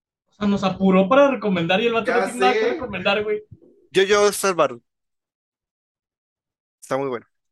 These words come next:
Speaker 2: Sigo recomendando
Speaker 3: El mejor
Speaker 2: otro.
Speaker 3: juego de yo-yo después del que sacó Capcom en los noventas. Que de hecho ese también es de arcade, <laughs> pero ya
Speaker 2: ¿Ah,
Speaker 3: no se
Speaker 2: sí?
Speaker 3: puede conseguir. Sí.
Speaker 1: ¿Los noventas? ¿Desde cuándo existe yo-yo?
Speaker 2: Desde los
Speaker 3: Ochenta y
Speaker 2: ochenta y
Speaker 3: tantos.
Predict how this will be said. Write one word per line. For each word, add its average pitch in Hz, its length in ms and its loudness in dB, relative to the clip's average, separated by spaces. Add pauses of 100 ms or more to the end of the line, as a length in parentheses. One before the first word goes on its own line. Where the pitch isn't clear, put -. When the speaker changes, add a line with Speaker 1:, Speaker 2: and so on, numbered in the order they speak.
(100)
Speaker 2:
Sigo 151 160 -14
recomendando 131 640 -10
Speaker 3:
El 139 80 -6
mejor 175 220 0
Speaker 2:
otro. - 40 -8
Speaker 3:
juego 175 240 0
de 180 160 2
yo-yo 156 320 0 (680)
después 139 380 -2
del 135 160 -4
que - 80 -10
sacó 131 260 -8
Capcom 131 320 -8
en 127 60 -10
los 117 120 -8
noventas. 101 460 -12 (720)
Que 202 180 4
de 208 160 8
hecho 220 160 2
ese 254 80 2
también 202 240 2
es 175 80 0
de 220 60 4
arcade, 277 300 6
<laughs> - 800 -12
pero 170 200 2
ya 160 100 2
Speaker 2:
¿Ah, 156 40 0
Speaker 3:
no 160 60 -4
se 175 80 -4
Speaker 2:
sí? 170 60 -4
Speaker 3:
puede - 180 -2
conseguir. 143 420 -8 (300)
Sí. - 180 -18 (340)
Speaker 1:
¿Los 180 200 -14
noventas? 190 480 -4
¿Desde 233 260 -10
cuándo 254 220 -4
existe 330 380 -12
yo-yo? 233 460 -4 (800)
Speaker 2:
Desde 117 320 -12
los 113 160 -8
Speaker 3:
Ochenta 123 120 -6
y 117 340 -10
Speaker 2:
ochenta 113 200 -18
y - 20 -20
Speaker 3:
tantos. - 640 -18